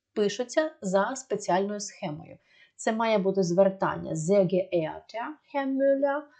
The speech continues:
або Lieber Herr Müller. Просто Herr Müller, такого варіанту немає, це неправильно. І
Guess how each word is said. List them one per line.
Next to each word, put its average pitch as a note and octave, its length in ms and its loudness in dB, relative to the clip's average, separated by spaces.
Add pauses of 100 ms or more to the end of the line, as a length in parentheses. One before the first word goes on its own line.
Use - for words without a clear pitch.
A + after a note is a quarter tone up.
(140)
або A#3 460 8
Lieber G3+ 540 2 (220)
Herr E3 180 0
Müller. D#3 340 -4 (440)
Просто C#4 380 6
Herr C#4+ 320 2
Müller, C4 540 4 (160)
такого B3 280 4
варіанту G3 400 0
немає, F#3+ 520 -2
це - 140 -14
неправильно. - 600 -10 (560)
І F4 240 4